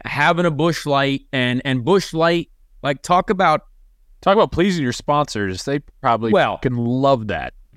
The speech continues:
Speaker 1: and talk about a sponsor being loyal to the driver, right? Like, you know, they, like, put up a thing in their beer brewing factory, like, for Kevin Harvick. And it's just, it goes to show you that, like,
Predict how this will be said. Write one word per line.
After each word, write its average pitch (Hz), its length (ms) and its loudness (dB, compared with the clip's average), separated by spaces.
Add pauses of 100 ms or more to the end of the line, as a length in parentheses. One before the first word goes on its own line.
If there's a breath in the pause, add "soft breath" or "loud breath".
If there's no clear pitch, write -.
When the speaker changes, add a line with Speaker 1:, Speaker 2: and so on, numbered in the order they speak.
Speaker 1:
and 180 180 0
talk 214 260 0
about 214 240 2
a 160 60 0
sponsor 165 720 -2
being 131 300 0
loyal 123 440 -2
to 123 120 -14
the 107 120 -4
driver, 98 480 0
right? 98 260 0
Like, 110 260 -2 (400)
you 156 120 -2
know, 127 60 0
they, 180 320 0 (120)
like, 113 220 -2 (300)
put 180 260 -2
up 123 200 -2
a 101 200 -2 (380)
thing 156 240 2
in 131 80 2
their 104 260 -2 (560)
beer 151 280 0
brewing 131 580 -2
factory, 117 560 -2
like, 110 180 -2
for 156 280 -4
Kevin 135 320 -2
Harvick. 123 420 0 (460)
And 165 160 2
it's 156 100 -2
just, 185 220 -2 (440)
it 151 100 -2
goes 202 260 2
to 165 60 -8
show 180 180 -2
you 165 160 0
that, 131 140 -2
like, 120 300 -4